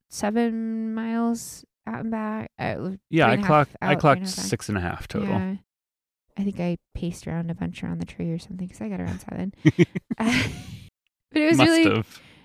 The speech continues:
Speaker 1: really fun. We had a really nice time, uh, getting out to do that. It was nice. We went out really early in the morning for the women's one, and there weren't very many people around, which was kind of, kind of relates to what we're talking about today with wild and
Speaker 2: Mm-hmm.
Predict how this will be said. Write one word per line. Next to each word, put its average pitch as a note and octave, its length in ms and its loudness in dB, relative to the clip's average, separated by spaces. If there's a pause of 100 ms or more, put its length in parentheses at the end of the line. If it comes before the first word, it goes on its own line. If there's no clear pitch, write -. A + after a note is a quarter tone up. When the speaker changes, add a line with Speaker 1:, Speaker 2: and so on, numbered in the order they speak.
(160)
Speaker 1:
really C#4 440 4
fun. D2 420 -4
We G#3 140 -2
had A3+ 100 -2
a A3+ 60 -2
really G#3 240 -2
nice G3+ 260 -4
time, F#3 640 -4
uh, F#3 440 -6 (220)
getting F#3+ 320 -8
out F3+ 180 -8
to - 120 -14
do G3 160 -6
that. F3+ 260 -6 (140)
It - 60 -20 (200)
was G#3+ 100 0
nice. G#3 160 2
We G3+ 80 2
went G3+ 140 2
out F#3+ 120 -2
really G3 260 -2
early F3+ 280 -2
in F3 80 -4
the E3+ 80 -6
morning E3+ 300 -4
for F3+ 100 -8
the E3+ 80 -4
women's E3+ 360 -4
one, E3 200 -2
and E3 240 -6 (260)
there F#3+ 120 -6
weren't F3+ 160 -8
very G3 120 -6
many F3 140 -8
people - 280 -10
around, B1 340 -10
which - 160 -12
was - 320 -14 (220)
kind - 240 -8
of, F#3 100 -10 (380)
kind B3 140 -4
of A#3+ 40 -2
relates F#3+ 360 -6
to - 60 -6
what - 100 -6
we're - 60 -6
talking F#3 200 -12
about - 160 -14
today - 160 -10
with E3+ 160 -6
wild F3 420 -8
and - 180 -8
Speaker 2:
Mm-hmm. G2 220 -4